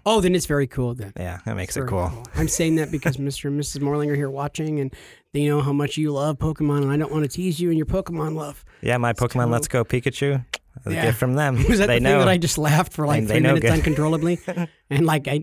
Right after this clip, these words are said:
Speaker 1: without fail and without stopping? Was that, was that
Speaker 2: That was
Speaker 1: that?
Speaker 2: probably the
Speaker 1: Probably
Speaker 2: thing.
Speaker 1: the same. Yeah, okay.
Speaker 2: Um, <laughs> anyways, uh, so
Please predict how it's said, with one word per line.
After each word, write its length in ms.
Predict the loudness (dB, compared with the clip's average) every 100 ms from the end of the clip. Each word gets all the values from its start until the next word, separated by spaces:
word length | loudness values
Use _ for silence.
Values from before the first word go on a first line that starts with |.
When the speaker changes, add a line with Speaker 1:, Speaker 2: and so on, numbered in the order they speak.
| -2
Speaker 1:
without 480 | -2 2 0 0 -2
fail 220 | 0 2
and 80 | 2
without 200 | 0 -2
stopping? 440 | -2 -2 -2 -4 -8 _ -2
Was 100 | 0
that, 220 | 2 0 -4 -6
was 80 | -2
that 60 | 2
Speaker 2:
That 140 | 2
was 100 | 2
Speaker 1:
that? 80 | 0
Speaker 2:
probably 360 | 0 2 0 0
the 80 |
Speaker 1:
Probably 180 | 0 0
Speaker 2:
thing. 80 | 0
Speaker 1:
the 40 |
same. 220 | -2 -4 -6
Yeah, 140 | -8
okay. 200 | -12 -16 _ _ _ _ _
Speaker 2:
Um, 560 | 2 4 4 2 0 -4
<laughs> 60 | -2
anyways, 680 | 0 2 2 2 0 -2 -8 -2
uh, 420 | 2 4 2 0 -4
so 200 | -4 2